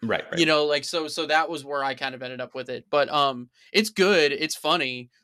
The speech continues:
Speaker 2: Like, it, it's a very, like, inventive, you know, like, the, the basic premise is this, um, YouTube streamer is, like, he just faces all of his fears on his YouTube channel, and he just came off, like, a two-month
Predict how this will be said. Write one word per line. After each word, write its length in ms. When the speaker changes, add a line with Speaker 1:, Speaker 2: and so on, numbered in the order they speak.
Speaker 2:
Like, 220
it, 100
it's 220
a 40
very, 300
like, 180
inventive, 760
you 140
know, 500
like, 220
the, 140
the 180
basic 560
premise 320
is 140
this, 180
um, 380
YouTube 400
streamer 640
is, 260
like, 300
he 160
just 260
faces 380
all 180
of 60
his 120
fears 360
on 100
his 160
YouTube 320
channel, 340
and 80
he 100
just 180
came 180
off, 180
like, 120
a 80
two-month 500